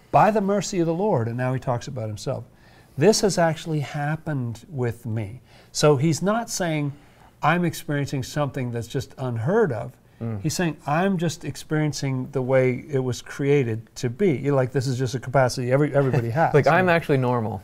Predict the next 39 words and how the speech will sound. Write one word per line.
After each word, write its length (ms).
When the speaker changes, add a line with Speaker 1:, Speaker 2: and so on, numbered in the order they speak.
Speaker 1:
Yes, 320
this 240
is 160
normal. 320
What 160
I'm 100
going 200
through 160
is 80
normal. 240
To 100
such 260
an 80
extent, 720
and 140
this 80
is 80
an 80
interesting 420
little 200
detail 400
he 60
brings 300
out 140
here, 160
that 140
when 180
I 100
would 180
interact 540
with 160
people 320
on 200
earth, 560
see, 140
Swedenborg 440
must 220
have 100
thought 380